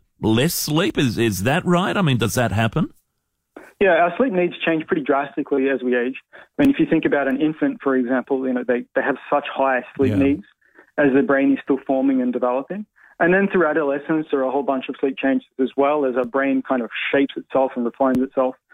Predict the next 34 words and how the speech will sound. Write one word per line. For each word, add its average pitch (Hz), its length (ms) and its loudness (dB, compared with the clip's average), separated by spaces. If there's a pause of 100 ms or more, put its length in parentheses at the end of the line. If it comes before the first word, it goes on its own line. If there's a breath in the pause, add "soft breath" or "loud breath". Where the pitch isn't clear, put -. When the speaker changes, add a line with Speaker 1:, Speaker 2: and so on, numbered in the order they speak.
(400 loud breath)
Speaker 2:
And 185 100 4
then 196 80 4
as 190 180 2
we 175 140 4
enter 190 260 0
old 151 220 0
age, 143 280 -2 (100)
we 135 100 2
also 135 240 -2
get 127 340 -2
further 135 220 0
declines 120 540 -4
in 117 80 -2
our 110 240 -8
sleep. 123 240 0 (400 soft breath)
And 151 120 2
it 156 220 0
seems 180 160 2
like 156 240 0
we 156 80 2
might 143 280 0
want 139 260 0
to 139 120 2
maintain 139 480 0
our 139 160 -2
sleep 139 220 -2
as 120 80 -4
much 131 240 -2
as 120 100 -8
we 120 80 -8
can 127 280 0
into 127 260 0
old 123 180 0
age, 113 260 -2